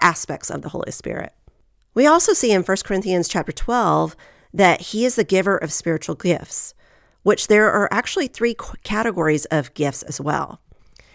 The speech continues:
In future episodes, we will focus on one of the categories of gifts called the motivational gifts, which I can't wait because this really helps us understand even more how G-, God designed us,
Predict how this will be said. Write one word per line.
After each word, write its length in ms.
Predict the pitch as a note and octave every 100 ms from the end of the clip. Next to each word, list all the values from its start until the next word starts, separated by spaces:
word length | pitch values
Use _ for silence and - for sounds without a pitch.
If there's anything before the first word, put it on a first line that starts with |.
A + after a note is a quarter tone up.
| _ -
In 240 | A#3 A3+
future 320 | B3 C4 C4+
episodes, 540 | G#3+ A3+ G3+ F3 E3 E3
we 200 | F#3 G3+
will 200 | G3+ F#3
focus 400 | F3+ F3+ F3 -
on 280 | F3 E3+ G3
one 280 | E3+ G3+ -
of 140 | E3+
the 80 | D#3
categories 600 | - E3 D#3+ - D3+ C#3+
of 120 | C#3+
gifts 300 | D#3 D3 -
called 400 | - - D#3+ D#3+
the 60 | D#3+
motivational 640 | D#3+ D#3 D#3 F3 - D3 -
gifts, 540 | - D#3 - - - - _ _ -
which 240 | F#3+ F3+ -
I 100 | G3
can't 380 | - A3+ -
wait 400 | D3 D3+ G3 - -
because 560 | - - E3 E3 D#3
this 260 | D3+ F3 -
really 220 | E3+ F3+
helps 340 | D#3 D#3+ - E3+
us 300 | E3+ E3+ -
understand 600 | E3+ D#3 - D#3 D3 D3 D3 - _ _
even 280 | A3+ A3+ A3+
more 360 | F#3+ F3+ F3
how 240 | D3+ E3 D#3
G-, 140 | D#3 - C#3+
God 220 | C#3+ C#3
designed 420 | D3 C3+ C#3 D3
us, 300 | F3+ G3+